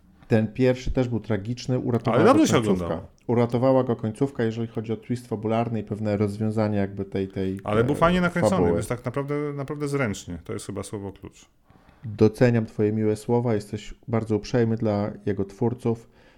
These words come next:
Speaker 1: natomiast to ciągle było dno. Ale okej. Ale ta końcówka,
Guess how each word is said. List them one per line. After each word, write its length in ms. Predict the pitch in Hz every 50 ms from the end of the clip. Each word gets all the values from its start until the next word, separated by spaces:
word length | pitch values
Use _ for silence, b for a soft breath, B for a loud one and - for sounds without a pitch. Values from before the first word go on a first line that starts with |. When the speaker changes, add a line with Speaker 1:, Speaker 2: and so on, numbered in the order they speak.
| b b b
Speaker 1:
natomiast 720 | 101 104 120 110 110 107 107 - - _ _ _ - 98 - _ _ _ _ _ _ _ _ -
to 100 | 117 110
ciągle 400 | - - 117 110 107 104 104 101
było 500 | - 98 98 98 98 98 98 95 - - - _ _ _ _ _ _ _ _ _ -
dno. 500 | 123 107 - - 92 87 85 80 82 - b b b b b b b b b b b _ _ _ _ -
Ale 520 | 127 139 160 170 165 160 160 160 156 156 156 - _ _ _ _ _ -
okej. 360 | - 113 - - 82 80 87 101 _ _ _ _ -
Ale 160 | 117 127 139
ta 100 | 135 165
końcówka, 580 | - - 147 131 - 131 110 - - 90 87